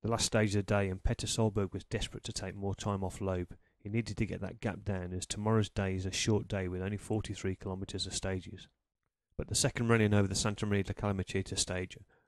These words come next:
only saw him take three seconds out of Loeb,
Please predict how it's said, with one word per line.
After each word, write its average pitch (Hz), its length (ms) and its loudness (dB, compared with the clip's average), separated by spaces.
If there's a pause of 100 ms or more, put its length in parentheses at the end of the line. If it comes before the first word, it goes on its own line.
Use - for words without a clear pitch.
only 113 180 2
saw 113 220 4
him 104 80 4
take 101 240 -4
three 101 240 0
seconds 98 420 -4
out 98 160 2
of 95 300 -6
Loeb, 90 320 2